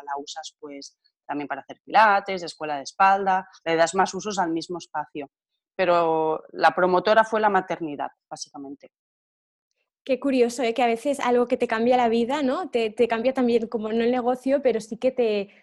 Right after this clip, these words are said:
Speaker 2: te ayuda a
Speaker 1: Te abre
Speaker 2: ver
Speaker 1: los ojos.
Speaker 2: Te abre los ojos,
Speaker 1: Dices,
Speaker 2: sí, sí.
Speaker 1: "Ostras, hay más cosas". <laughs>
Speaker 2: Claro.
Speaker 1: Es como si tienes una tienda de ropa y de, mm, y solo tienes ropa de mujer,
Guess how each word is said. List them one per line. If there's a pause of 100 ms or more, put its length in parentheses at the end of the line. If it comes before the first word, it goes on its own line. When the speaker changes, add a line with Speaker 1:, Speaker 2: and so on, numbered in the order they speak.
(140)
Speaker 2:
te
ayuda
a
Speaker 1:
Te
abre
Speaker 2:
ver
Speaker 1:
los
ojos.
Speaker 2:
Te
abre
los
ojos,
Speaker 1:
Dices,
Speaker 2:
sí,
sí.
Speaker 1:
"Ostras,
hay
más
cosas". (180)
<laughs>
Speaker 2:
Claro.
Speaker 1:
Es
como
si
tienes
una
tienda
de
ropa
y
de,
mm, (140)
y
solo
tienes
ropa
de
mujer,